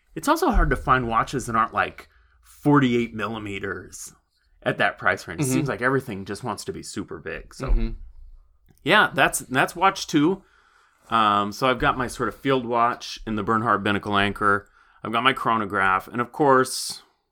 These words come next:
Speaker 1: every three watch collection's gonna have a diver. So
Speaker 2: Ooh.
Speaker 1: I went with the Scurfa, the Scurfa Diver one.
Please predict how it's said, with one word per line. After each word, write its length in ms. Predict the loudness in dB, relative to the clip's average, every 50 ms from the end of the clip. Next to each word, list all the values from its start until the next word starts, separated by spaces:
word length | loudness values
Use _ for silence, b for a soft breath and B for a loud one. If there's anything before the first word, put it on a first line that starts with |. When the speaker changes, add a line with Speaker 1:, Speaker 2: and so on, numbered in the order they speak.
| _ _ _ _ _ _ _ _ _ _ -6
Speaker 1:
every 280 | -6 -4 -2 -2 -4
three 400 | -6 -6 -6 -4 -4 -2 -4 -6
watch 420 | -8 -12 -12 -8 -8 -8 -8 -10 -16
collection's 540 | -14 -12 -12 -12 -12 -10 -10 -10 -10 -10 -12
gonna 180 | -12 -12 -10
have 160 | -6 -6 -6
a 60 | -6 -6
diver. 560 | -8 -6 -6 -6 -6 -8 -10 -12 -14 -14 -18 _ _ _ _ _ _ _ _ _ _ _ _ _ _ _ _ _ _ _ _ _ _ _
So 80 | -14 -12
Speaker 2:
Ooh. 480 | -12 -12 -10 -12 -12 -12 -10 -8 -6 -6
Speaker 1:
I 100 | -4 -4
went 220 | -6 -6 -8 -8
with 180 | -10 -10 -10 _
the 80 | -12
Scurfa, 1160 | -10 -8 -8 -8 -8 -8 -10 -10 -12 -8 _ 2 2 2 2 0 -4 -6 -6 -6 -8 -12 -18 -20 _ _ _
the 100 | -4 -4
Scurfa 480 | -4 -2 0 0 0 0 2 -2 0 2
Diver 340 | 4 4 4 4 4 2
one. 380 | 0 0 0 -2 -2 -4 -6 -12